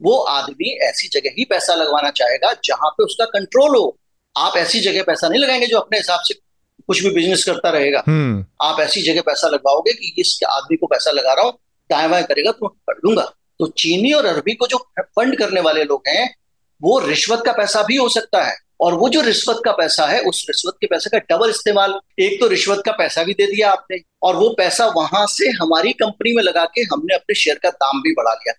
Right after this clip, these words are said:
Speaker 1: नॉब घुमा दिया। तो ये मसला जो है ना, ये मसला टाटा की ग्रोथ से, अंबानी की ग्रोथ से
Speaker 2: अलग
Speaker 1: जोड़ने
Speaker 2: है।
Speaker 1: का नहीं है। सरकार नीतियां बनाती है और इन लोगों के पक्ष में नीतियां बना के इनको बढ़ाती हैं।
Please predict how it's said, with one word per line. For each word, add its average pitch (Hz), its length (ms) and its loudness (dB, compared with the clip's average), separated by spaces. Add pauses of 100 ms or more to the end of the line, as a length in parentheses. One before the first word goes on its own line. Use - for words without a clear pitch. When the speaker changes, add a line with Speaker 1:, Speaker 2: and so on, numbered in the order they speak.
(220)
Speaker 1:
नॉब 123 220 2
घुमा 104 260 -6
दिया। 101 200 -6 (300)
तो 185 60 2
ये 170 320 0
मसला 175 380 0
जो 165 120 -6
है - 240 -4
ना, - 40 0 (180)
ये 208 80 2
मसला 180 340 -2
टाटा 151 500 -2
की 185 180 -4
ग्रोथ 165 280 2
से, 185 220 -2
अंबानी 120 460 -2
की 175 120 -10
ग्रोथ 139 240 -2
से - 480 -4 (100)
Speaker 2:
अलग - 200 2
Speaker 1:
जोड़ने 139 220 6
Speaker 2:
है। - 60 2
Speaker 1:
का - 100 4
नहीं 226 200 2
है। 143 120 -2
सरकार 165 380 -2
नीतियां 170 400 0
बनाती 165 380 0
है 196 180 -2 (380)
और 175 120 4
इन 160 80 2
लोगों 180 220 2
के 196 80 -4
पक्ष - 280 -2
में 202 80 2
नीतियां 185 300 0
बना 170 160 0
के 208 120 -4
इनको 208 200 2
बढ़ाती 151 500 0
हैं। 160 180 -4